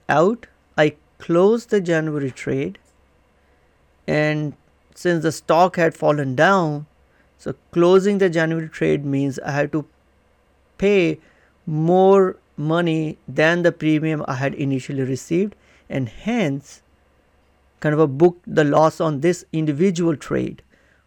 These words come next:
But I opened up the January trade with the more premium so that if stock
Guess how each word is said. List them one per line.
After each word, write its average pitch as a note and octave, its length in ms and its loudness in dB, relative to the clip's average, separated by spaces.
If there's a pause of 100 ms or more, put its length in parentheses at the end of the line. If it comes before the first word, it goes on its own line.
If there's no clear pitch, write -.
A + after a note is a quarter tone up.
(160)
But - 480 -2 (1120)
I D3 300 -2
opened A#3+ 580 4 (380)
up E3 300 0
the D#3 120 0
January F#3+ 680 0
trade C#3+ 480 -4 (400)
with E3 200 0
the F3+ 60 2
more F#3 480 4
premium C3+ 640 -4 (480)
so F#3 240 0
that F#3 220 4 (120)
if A3+ 180 0
stock F3 580 2